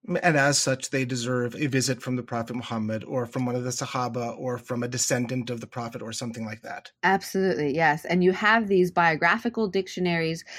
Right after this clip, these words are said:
Speaker 2: um, both in Arabic and in Persian, developing around this time, right, that become i-, important genres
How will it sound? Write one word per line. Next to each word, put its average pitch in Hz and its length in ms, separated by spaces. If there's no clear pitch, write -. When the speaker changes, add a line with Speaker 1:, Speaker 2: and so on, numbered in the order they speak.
Speaker 2:
um, 165 180
both 339 220
in 277 80
Arabic 202 340
and 226 200
in 180 80
Persian, 175 520
developing 170 640
around 156 260
this 147 220
time, 214 420
right, 165 160
that 151 160
become 151 460
i-, 151 120
important 175 720
genres 156 600